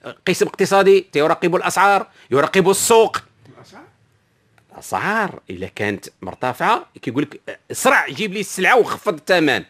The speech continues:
Speaker 1: ماشي كيقول لك: "ما تزيدش". بحال مثلا نعطيك مثال، انا نخرج على التمر ونعطيك مثال بسيط.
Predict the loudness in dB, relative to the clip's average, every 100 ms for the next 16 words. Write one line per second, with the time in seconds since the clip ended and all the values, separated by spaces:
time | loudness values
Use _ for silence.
0 | _ _ -6 -2 0 0 4 4 4 2
1 | 2 -2 -2 -6 -12 _ _ -12 0 2
2 | 2 2 0 0 -2 -2 0 0 0 0
3 | 0 0 0 -2 -2 -2 -2 0 -2 -2
4 | -2 0 0 -2 -4 -4 0 0